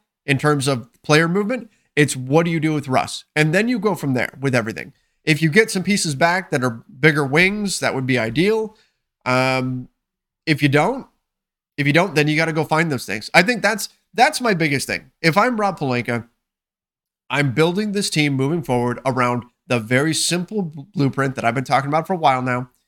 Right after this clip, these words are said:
You need guys with the skill set of doing two things, shoot threes and defend. You need guys who can do those two things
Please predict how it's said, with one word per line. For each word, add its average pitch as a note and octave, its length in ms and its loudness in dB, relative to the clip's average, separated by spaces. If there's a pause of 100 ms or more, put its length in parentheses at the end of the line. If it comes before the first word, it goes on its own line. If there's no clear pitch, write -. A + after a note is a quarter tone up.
(220)
You C3+ 200 0
need D3 320 0
guys C#3 320 2
with C3 140 -6
the E3 80 -4
skill C#3 280 -2
set B2+ 220 -2
of A#2+ 80 -6
doing A#2 220 -2
two G#3 180 0
things, G#3 400 -2 (580)
shoot F#3 200 -4
threes E3 440 2
and D3 120 -2
defend. D3+ 420 0 (180)
You C#3 100 0
need C3 180 2
guys C3+ 240 0
who C3 80 -4
can B2+ 120 -4
do B2 120 0
those C3 320 -2
two A#3 160 0
things G#3+ 360 -2